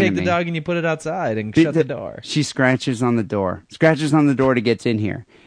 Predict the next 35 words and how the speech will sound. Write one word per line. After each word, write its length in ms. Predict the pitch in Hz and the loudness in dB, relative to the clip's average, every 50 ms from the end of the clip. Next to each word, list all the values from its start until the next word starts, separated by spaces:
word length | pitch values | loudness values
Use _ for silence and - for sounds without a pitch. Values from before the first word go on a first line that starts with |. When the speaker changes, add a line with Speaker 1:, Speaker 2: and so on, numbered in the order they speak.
| _ - | _ -2
Speaker 2:
And 220 | 135 135 131 - | -2 -2 0 0
to 60 | 175 143 | 0 2
get 160 | 170 185 185 | 4 4 6
into 220 | 185 185 185 185 | 4 4 4 2
my 160 | 185 190 196 208 | 2 2 2 4
office. 400 | 208 185 131 - 110 104 95 123 | 4 2 2 2 0 0 0 2
And 100 | 135 147 | 2 4
then 140 | 156 165 143 | 4 2 2
she's 240 | - - 185 160 - | 0 -2 -2 0 2
sitting 300 | 202 208 220 196 143 113 | 2 2 2 2 2 2
there. 260 | 104 101 104 113 - | 2 2 0 0 0
And 100 | 139 143 147 | 0 0 0
then 100 | 151 160 | 2 2
I'm, 140 | 170 185 196 | 0 0 0
like, 180 | 196 196 160 | -2 -2 -2
jerking 320 | - 165 170 165 - 143 117 | -2 -2 -2 0 0 -2 -2
off. 280 | 104 104 113 123 - 156 | 0 0 0 0 0 0
You 60 | 151 | 0
know, 40 | 151 | 0
the 120 | 156 156 | 0 -2
chair's 380 | - - 170 185 196 196 170 131 | -2 -2 -2 0 0 -2 0 -2
moving. 320 | 131 113 117 113 127 131 127 | 0 0 0 2 0 0 0
She 160 | - 190 190 | 0 -2 0
thinks 260 | - 208 170 - - | 0 0 0 2 2
I'm 140 | 139 120 104 | 2 2 2
playing. 380 | - - 120 110 107 110 123 139 | 0 -2 -2 0 2 2 2 0
She's 180 | - - 185 156 | 0 -2 -4 0
jumping 380 | 175 190 185 160 208 185 160 | 0 0 0 2 2 2 2
on 80 | 139 123 | 4 4
my 100 | 113 113 | 2 2
leg. 280 | 110 101 107 110 117 123 | 2 2 2 2 2 4
Next 240 | 143 160 175 - - | 2 2 2 0 0
thing 140 | 220 202 180 | 0 2 2
you 80 | 151 | 2
know, 320 | 139 127 120 117 120 127 | 2 2 2 2 0 -2